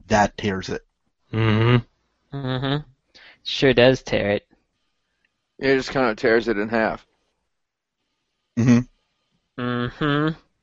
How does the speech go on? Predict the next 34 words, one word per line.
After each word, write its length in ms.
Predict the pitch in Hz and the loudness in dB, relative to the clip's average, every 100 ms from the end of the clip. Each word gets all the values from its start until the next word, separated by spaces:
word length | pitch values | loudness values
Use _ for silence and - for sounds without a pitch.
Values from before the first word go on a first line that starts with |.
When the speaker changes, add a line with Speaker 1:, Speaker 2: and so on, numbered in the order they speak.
| - - - - | -20 -20 -16 -4
Speaker 2:
A 20 | |
lot 100 | 113 | -4
of 80 | 104 | -2
tearing. 320 | - 107 127 | -4 0 4
Speaker 3:
Uh, 280 | 131 135 127 | 4 4 2
man, 280 | 131 135 131 | 0 2 2
it's, 260 | 135 - | 0 -4
I, 220 | - 123 - - _ _ | -2 -2 -2 -14 _ _
I 100 | 143 | -2
don't 100 | 147 | 2
know, 240 | 147 127 | 4 4
game 320 | 117 123 139 143 | 2 0 2 4
ruiners. 680 | 131 123 117 113 113 - - _ _ _ _ _ - _ - _ - _ _ _ _ _ _ _ _ _ _ _ _ _ | 4 4 4 0 -2 -8 -16 _ _ _ _ _ -20 _ -20 _ -20 _ _ _ _ _ _ _ _ _ _ _ _ _
Um, 80 | 123 117 120 | -2 2 4
Speaker 4:
I, 200 | 117 170 190 | 4 6 6
uh, 220 | 156 143 101 123 | 8 6 6 4
I 140 | 151 | 4
have 220 | 165 180 | 4 2
to 120 | - 156 | 2 0
admit 260 | 131 135 | 4 2
that 100 | 117 | 4
I 60 | 120 | 4
just 220 | 123 - | 2 -4
listened 360 | 127 123 123 110 - | -2 -2 -2 -8 -10
to 100 | 120 | -2
both 280 | 113 120 117 | 2 4 2
of 100 | 107 | 2
your 140 | 113 | 2
explanations, 800 | 110 - 113 107 110 - 104 - | 2 -2 -4 -2 -4 -6 -10 -8
uh, 240 | 104 98 - _ _ | -8 -8 -14 _ _
your 240 | - 117 104 | -8 -6 -2
answers, 600 | 107 107 - 104 - - - _ _ _ - | -2 -2 -2 -4 -6 -16 -20 _ _ _ -4
and 340 | 107 104 104 _ _ _ _ _ _ _ _ _ | -2 -2 -4 _ _ _ _ _ _ _ _ _
I 520 | 113 117 117 113 101 | 2 4 4 2 0